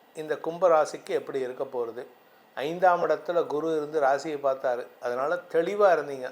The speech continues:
குழப்பம் இருக்கும், ஆனா அந்த குழப்பத்துக்கு தீர்வு நீங்களே கொடுப்பீங்க. இப்ப குரு ஆறாம் இடத்துக்கு போறார். பாதகாதிபதி ஆறில் மறைவது விசேஷம். அதுவும் இரண்டாம் இடத்ததிபதி உச்சமடைந்து இரண்டாம் இடத்தை பார்ப்பது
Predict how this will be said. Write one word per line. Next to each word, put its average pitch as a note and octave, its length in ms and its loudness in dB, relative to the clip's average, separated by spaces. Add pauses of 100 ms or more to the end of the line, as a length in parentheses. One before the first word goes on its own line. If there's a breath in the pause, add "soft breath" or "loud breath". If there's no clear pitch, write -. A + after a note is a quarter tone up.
(120)
குழப்பம் G3 520 2
இருக்கும், D#3+ 420 0
ஆனா C3+ 160 -4
அந்த D3+ 160 -6
குழப்பத்துக்கு E3+ 760 -2
தீர்வு E3+ 280 -4
நீங்களே D3+ 280 -4
கொடுப்பீங்க. C3 500 -6 (600 loud breath)
இப்ப C#3 240 0
குரு A3 340 4
ஆறாம் G#3 440 8
இடத்துக்கு D3+ 460 0
போறார். C3 280 2
பாதகாதிபதி F3 960 2
ஆறில் D#3+ 420 4
மறைவது D#3 580 -2
விசேஷம். C3 540 -8
அதுவும் C#3+ 280 -4
இரண்டாம் E3+ 580 0
இடத்ததிபதி D3 680 -4
உச்சமடைந்து D3+ 720 -4
இரண்டாம் D#3 480 -4
இடத்தை C#3+ 340 -4
பார்ப்பது C#3+ 680 -2